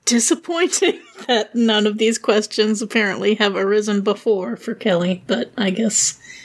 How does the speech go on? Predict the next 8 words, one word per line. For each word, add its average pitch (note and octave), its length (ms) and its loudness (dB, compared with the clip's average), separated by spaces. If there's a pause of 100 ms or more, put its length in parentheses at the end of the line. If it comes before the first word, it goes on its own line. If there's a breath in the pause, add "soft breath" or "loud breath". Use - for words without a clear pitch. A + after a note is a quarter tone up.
(220 loud breath)
she G#3+ 160 2
just G3 260 0
focuses G3+ 560 0
on G3+ 200 2
her G3 360 0 (120)
own A#3 480 4
specialty G3+ 840 0
of F#3 400 -4